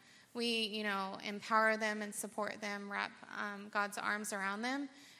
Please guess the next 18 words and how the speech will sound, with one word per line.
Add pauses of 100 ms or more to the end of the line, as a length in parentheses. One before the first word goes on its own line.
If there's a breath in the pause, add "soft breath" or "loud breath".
And
then
we
use
a
book
that
really
works
on
the
triggers
and
the
hurt
and
the
betrayal,